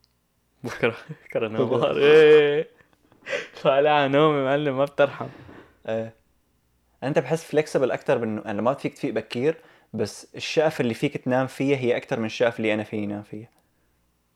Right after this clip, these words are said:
Speaker 1: مم.
Speaker 2: يعني، مثلًا، أنت إنه بتنام ستة الصبح مثلًا أحيانًا، بتنام ثلاثة الصبح، بتنام، آه، عشرة بالليل.
Speaker 1: إيه.
Speaker 2: أما
Speaker 1: إيه،
Speaker 2: أنا
Speaker 1: أنا
Speaker 2: بإنه
Speaker 1: الشغل فيني أشتغله أيمتها بدي. أنت ال-، ال-، الإديتنج، لنقول إديتنج الحلقة،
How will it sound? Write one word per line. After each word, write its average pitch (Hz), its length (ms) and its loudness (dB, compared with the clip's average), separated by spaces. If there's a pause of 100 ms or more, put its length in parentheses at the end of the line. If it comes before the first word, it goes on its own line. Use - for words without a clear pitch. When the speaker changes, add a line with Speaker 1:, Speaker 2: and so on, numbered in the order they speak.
(240)
Speaker 1:
مم. 117 280 -6 (520)
Speaker 2:
يعني، 107 140 -2
مثلًا، 110 200 0
أنت 123 120 0
إنه 110 280 0
بتنام 123 320 0
ستة 113 220 -4
الصبح 110 360 -2
مثلًا 104 340 -8
أحيانًا، 104 440 -8 (360)
بتنام 120 500 0
ثلاثة 120 240 4
الصبح، 107 340 -2
بتنام، 113 480 -4
آه، 98 360 0
عشرة 110 380 -2
بالليل. 110 340 0
Speaker 1:
إيه. 123 300 4 (300)
Speaker 2:
أما 117 160 4
Speaker 1:
إيه، 156 60 8
Speaker 2:
أنا 143 80 8
Speaker 1:
أنا 170 100 6
Speaker 2:
بإنه 180 80 4
Speaker 1:
الشغل 180 380 4
فيني 180 180 -2
أشتغله 180 320 0
أيمتها 175 280 0
بدي. 165 360 -4 (2000)
أنت 156 200 0
ال-، 135 240 2 (460)
ال-، - 0 -
الإديتنج، 135 1040 -2
لنقول 120 300 0
إديتنج 135 320 -2
الحلقة، 123 260 -6